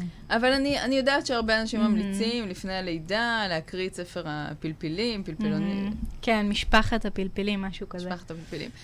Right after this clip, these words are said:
Speaker 1: אז גם כשעושים את ההמשלה הזאת לחיות, צריך להיות מאוד, מאוד, מאוד ריאליים. אמ, זאת אומרת, אם רוצים שזה יהיה משל,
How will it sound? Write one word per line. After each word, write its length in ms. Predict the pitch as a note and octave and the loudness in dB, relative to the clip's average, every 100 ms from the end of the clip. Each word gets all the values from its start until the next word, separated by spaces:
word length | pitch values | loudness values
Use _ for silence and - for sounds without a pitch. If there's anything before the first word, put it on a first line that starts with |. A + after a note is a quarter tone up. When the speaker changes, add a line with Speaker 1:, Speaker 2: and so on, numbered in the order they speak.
| - - - - - - - | -14 -12 -12 -14 -18 -18 -12
Speaker 1:
אז 360 | - F3+ E3 - - - - - E3 | -4 -4 -4 -12 -18 -20 -18 -12 -2
גם 280 | G#3+ D4 | 2 2
כשעושים 440 | D#4 G4+ - B3+ C4 | 2 -2 0 0 0
את 140 | B3+ | 0
ההמשלה 560 | F3+ E3+ - D3+ D#3 G3 | -2 -2 -2 0 2 0
הזאת 280 | G#3 E3+ F3 | -2 -6 -8
לחיות, 720 | E3 E3 D#3 D3+ - - - - - - - - - | -6 -4 -2 -4 -8 -16 -16 -18 -18 -18 -20 -20 -16
צריך 380 | - G3 G3+ G3+ | -2 0 0 0
להיות 240 | G#3 G3+ A3 | 2 2 2
מאוד, 460 | G3 - G3+ G#3+ | 0 0 0 0
מאוד, 400 | G3+ F3 F#3 F3 | -2 -4 -4 -4
מאוד 400 | F3 D#3 E3 E3 | -4 -4 -4 -6
ריאליים. 580 | D#3+ - D#3 D3 D3 D#3 D3 - - - - - - - - - | -6 -6 -4 -4 -6 -8 -10 -14 -20 -18 -18 -20 -18 -18 -18 -2
אמ, 60 | D#3+ E3 D#3+ E3 E3 D#3+ - | 2 4 2 0 -2 -4 -8
זאת 240 | D#3+ F3 F3 | -10 -8 -4
אומרת, 300 | F3+ F3+ - - - - - - | -2 -2 -4 -14 -18 -20 -18 2
אם 160 | B3 D4+ | 4 6
רוצים 420 | D4 D4+ C#4+ C#4 | 4 2 0 2
שזה 220 | B3 G#3 | 0 0
יהיה 80 | A3 | 0
משל, 480 | A3 G#3+ C#4+ B3 | 0 0 2 2